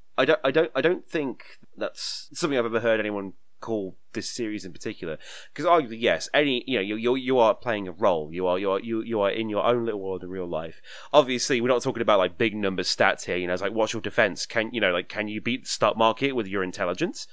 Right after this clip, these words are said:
But no, you know, that, that there are, there are obviously, you know, that, uh, people do sort of, like, role play in this world. You know, it's very, uh, I <laughs> actually, funnily enough, I saw, uh, a quick, so it was, it was a TikTok and it was about ten seconds,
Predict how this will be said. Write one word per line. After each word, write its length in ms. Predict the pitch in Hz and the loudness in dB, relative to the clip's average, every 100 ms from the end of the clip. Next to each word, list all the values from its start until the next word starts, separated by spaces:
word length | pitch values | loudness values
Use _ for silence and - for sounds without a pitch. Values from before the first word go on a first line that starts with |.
| - - - | -18 -20 -4
But 160 | 156 160 | -2 2
no, 100 | 160 | 2
you 180 | 143 | 4
know, 120 | 131 104 | 4 4
that, 120 | 101 | 4
that 120 | 117 | 6
there 140 | 120 123 | 8 8
are, 100 | 127 | 8
there 200 | 123 120 | 4 4
are 40 | |
obviously, 320 | 127 120 - | 4 0 -6
you 100 | 101 | -4
know, 120 | 92 | -2
that, 160 | 87 85 | -2 -4
uh, 220 | - - - | -8 -12 -10
people 320 | 135 127 110 | -8 -4 -4
do 300 | 110 104 87 - | -4 -6 -6 -12
sort 220 | - 107 | -6 -2
of, 80 | 92 | 0
like, 80 | 87 | 2
role 180 | 107 | 0
play 200 | 98 95 | 2 -2
in 80 | 80 | -2
this 180 | 80 - | -8 -8
world. 200 | 82 82 | -8 -6
You 60 | 85 | -6
know, 100 | 82 | -8
it's 140 | - | -4
very, 240 | 104 95 | 0 0
uh, 160 | 85 95 95 | 2 2 4
I 100 | 110 | 4
<laughs> 60 | |
actually, 380 | 123 - - 92 | 4 0 0 -2
funnily 320 | - 110 90 | -2 -2 -2
enough, 260 | 92 92 - - - - | 0 -2 -2 -16 -16 2
I 240 | 107 117 117 | 8 8 8
saw, 680 | - 131 117 113 110 104 | 2 2 4 6 6 2
uh, 280 | 104 104 101 - | 2 4 4 4
a 60 | |
quick, 360 | 117 135 127 - - | -2 -4 -4 -8 -12
so 180 | - 123 | -2 -2
it 80 | 104 | -2
was, 120 | 101 | -6
it 120 | - | -8
was 120 | 101 | -8
a 60 | 104 | -6
TikTok 480 | - 123 110 95 98 | -4 -4 -2 -4 -4
and 60 | |
it 40 | 92 | -6
was 160 | 90 | -4
about 320 | - 90 - | -2 -2 -2
ten 240 | - 127 117 | -4 -4 -2
seconds, 540 | 107 98 95 92 90 | -4 -4 -4 -10 -10